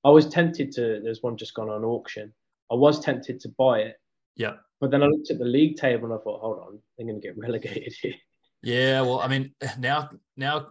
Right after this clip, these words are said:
Speaker 2: around now, or even end of season could be a great time to be buying him, 'cause I suspect he will probably get a move if they do,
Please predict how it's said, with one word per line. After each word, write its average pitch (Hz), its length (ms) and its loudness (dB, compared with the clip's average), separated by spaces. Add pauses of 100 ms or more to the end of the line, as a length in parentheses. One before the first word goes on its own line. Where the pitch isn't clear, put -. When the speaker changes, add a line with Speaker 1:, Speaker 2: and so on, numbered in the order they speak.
(120)
Speaker 2:
around 135 200 -6
now, 139 260 -4
or 117 100 -4
even 120 220 -10
end 113 140 -12
of 113 80 -8
season 107 280 -8
could 104 100 -14
be 107 100 -8
a 101 40 -12
great 107 200 -8
time 104 160 -12
to 98 60 -14
be 95 40 -16
buying 101 300 -6
him, 101 200 -14
'cause - 120 -12
I 101 80 -4
suspect - 520 -8
he 104 140 -14
will 98 100 -10
probably 104 300 -10
get 101 120 -10
a 95 40 -14
move 98 280 -10
if 101 100 -18
they 98 100 -12
do, 101 160 -14